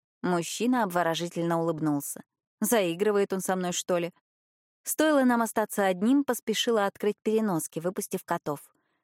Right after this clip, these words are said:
Следом за ними выкатились шуршарики. Матвей и Скизи сразу же оккупировали мою кровать. Шуршиков пришлось подсаживать.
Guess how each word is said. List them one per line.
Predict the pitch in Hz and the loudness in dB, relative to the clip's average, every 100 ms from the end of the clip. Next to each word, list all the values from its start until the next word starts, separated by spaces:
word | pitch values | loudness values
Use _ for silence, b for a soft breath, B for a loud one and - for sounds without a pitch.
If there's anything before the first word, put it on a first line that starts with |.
| _ _ | _ _
Следом | - 185 170 165 | -2 0 2 2
за | 160 160 | 2 2
ними | 160 202 | 2 0
выкатились | 165 160 160 151 160 | -2 -2 -2 -2 -4
шуршарики. | - 202 190 214 190 139 - - _ _ _ _ _ - | -4 -4 -2 -2 -2 -4 -8 -18 _ _ _ _ _ -2
Матвей | 262 294 359 | 0 2 0
и | |
Скизи | 311 - 302 262 | 0 0 0 0
сразу | - 240 247 | 0 0 0
же | 214 202 | 0 0
оккупировали | 185 190 226 226 196 | -2 -2 0 2 2
мою | 180 175 196 | 2 0 0
кровать. | 196 170 156 - - _ _ | -2 0 -2 -4 -14 _ _
Шуршиков | - 196 202 - 175 151 | -4 -2 0 -2 -4 -4
пришлось | - 175 - 165 | -2 -2 0 -2
подсаживать. | - 190 - 185 147 139 147 | -2 -4 -2 -4 -2 -6 -8